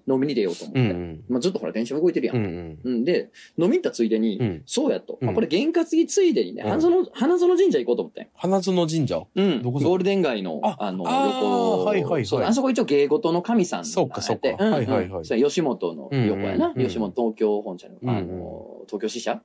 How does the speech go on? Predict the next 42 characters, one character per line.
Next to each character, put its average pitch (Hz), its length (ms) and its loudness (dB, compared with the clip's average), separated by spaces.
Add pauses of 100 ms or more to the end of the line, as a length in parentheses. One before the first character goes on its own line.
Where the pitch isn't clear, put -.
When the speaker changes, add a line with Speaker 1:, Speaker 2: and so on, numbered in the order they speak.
(100)
Speaker 2:
東 117 120 -2
京 110 60 -2
支 - 80 -6
社？ - 80 -8
Speaker 1:
あ - 20 -10
の 131 80 -10
横 95 60 -2
や - 40 -8
な。 107 240 0
Speaker 2:
う 80 60 -6
ん 80 40 -10
う 80 100 -10
ん。 73 120 -16
Speaker 1:
そ 98 200 -2
う。 - 60 -10
Speaker 2:
う - 40 -6
ん。 - 20 -2
Speaker 1:
で、 359 320 0
ま - 80 -6
あ、 180 60 -2
芸 123 160 4
事 143 180 0
の 147 80 -2
神 190 220 -2
様 85 160 -10
や - 60 -16
っ - 20 -20
ち - 100 -8
ゅ 123 40 0
う - 20 4
か 107 120 0
ら、 - 20 -6
Speaker 2:
う 92 180 -8
ん。 - 40 -8
Speaker 1:
あ、 - 80 -12 (260)
こ - 240 -6
れ 330 40 0
は 277 60 0
え 101 140 -2
え - 40 -4
が - 120 -14
な。 - 40 -20